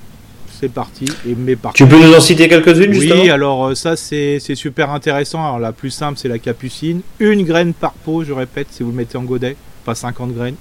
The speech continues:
Speaker 1: une graine par pot.
Speaker 2: Ouais.
Speaker 1: Euh, tout ce qui est aussi, euh, les verveines et mufliers, alors là c'est de la poudre, c'est de la poussière.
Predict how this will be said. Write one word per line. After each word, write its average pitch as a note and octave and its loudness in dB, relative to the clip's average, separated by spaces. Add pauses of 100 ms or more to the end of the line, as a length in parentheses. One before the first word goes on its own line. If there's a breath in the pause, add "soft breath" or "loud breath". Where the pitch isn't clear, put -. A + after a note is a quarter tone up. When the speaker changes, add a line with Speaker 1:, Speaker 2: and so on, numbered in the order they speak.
Speaker 1:
une D#3 -2 (180)
graine G#2 -10 (260)
par A2 -10
pot. - -10 (100)
Speaker 2:
Ouais. F2+ 4 (420 loud breath)
Speaker 1:
Euh, B2 -2
tout E3+ -2
ce - -8
qui D#3 -2
est D#3 2
aussi, D#3 -4
euh, B2+ -2
les C3+ -2
verveines C#3 -4
et C3 -6
mufliers, C#3+ -6
alors B2 -4
là B2+ -6
c'est B2+ -8
de B2 -6
la C3 -2
poudre, D3 -6
c'est - -14
de B2 -8
la A2+ -6
poussière. F3 -6